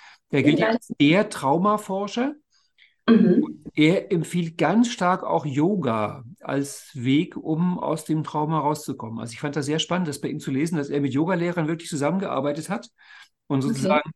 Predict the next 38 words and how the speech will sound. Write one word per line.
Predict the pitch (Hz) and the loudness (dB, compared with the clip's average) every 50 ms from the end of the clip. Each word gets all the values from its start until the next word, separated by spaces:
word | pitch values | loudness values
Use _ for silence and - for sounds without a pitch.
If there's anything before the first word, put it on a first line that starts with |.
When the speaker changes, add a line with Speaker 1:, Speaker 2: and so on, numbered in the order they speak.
| - - - _ _ - | -16 -20 -20 _ _ 0
Speaker 1:
das | 147 160 175 - | 2 2 2 2
als | - - 175 175 175 | 2 2 0 2 4
den | 185 170 147 | 2 2 4
bestmöglichen | 165 175 185 - - 185 180 180 - 175 160 - 170 135 | 4 0 0 -2 -2 -2 -2 -2 -2 -8 -4 -4 -2 0
Weg | 139 156 196 - - | 2 0 0 0 -4
empfindet, | 185 175 - 196 180 185 180 - | -8 -6 -4 -2 -2 -2 0 2
weil | 170 156 156 | 2 2 4
er | 165 156 | 4 2
halt | 165 165 165 | 2 2 0
genau | - 156 160 175 202 | 0 2 2 2 2
das | 190 - | 0 -2
Gleiche | - 165 170 165 180 | -4 -6 -6 -6 -4
sagt, | 165 160 - - | -6 -6 -6 -4
was | 170 156 - | -6 -4 -4
du | 190 196 | -4 -4
sagst, | 165 143 156 180 - - - _ _ - - - - _ _ _ _ _ _ | 0 0 0 -2 -2 -6 -16 _ _ -20 -20 -20 -20 _ _ _ _ _ _
dass | - 147 139 - | 0 0 2 4
Leute, | 143 151 180 190 214 190 | 6 6 6 6 2 0
die | 139 139 160 160 165 170 165 - - - _ _ - | 0 2 2 2 2 2 0 -4 -12 -20 _ _ -4
einen | 139 123 | 0 4
großen | 143 175 180 190 175 | 4 4 4 4 2
Schreck | - - - 190 196 202 | 0 0 0 0 0 0
erlebt | - 151 147 139 135 135 139 - 151 | -2 0 2 2 2 0 0 -4 -2
haben, | 143 143 151 165 240 - - _ _ _ _ - | 0 0 0 0 0 -4 -4 _ _ _ _ -10
das | 143 127 | -8 -8
ist | 139 123 | -4 -2
sozusagen | 139 135 139 - 139 131 131 | -2 -2 0 0 2 2 2
jetzt | 131 120 123 - | 2 0 -2 -6
die | 139 127 123 123 123 127 123 | -4 -2 0 0 0 0 -2
simple | 120 117 147 165 180 175 175 160 | 2 4 4 4 4 4 0 -2
Darstellung | 117 151 135 131 127 - 139 143 127 | 0 0 0 -2 -2 -2 -2 -2 0
von | - 147 127 | 0 0 -2
dem, | 131 117 | 0 -2
was | - - 123 | -2 -4 -6
er | 127 120 | -8 -8
als | 120 - | -10 -10
Trauma | - 120 123 135 151 160 | -8 -6 -4 -4 -4 -2
sieht, | 156 185 196 - | -4 -4 -6 -8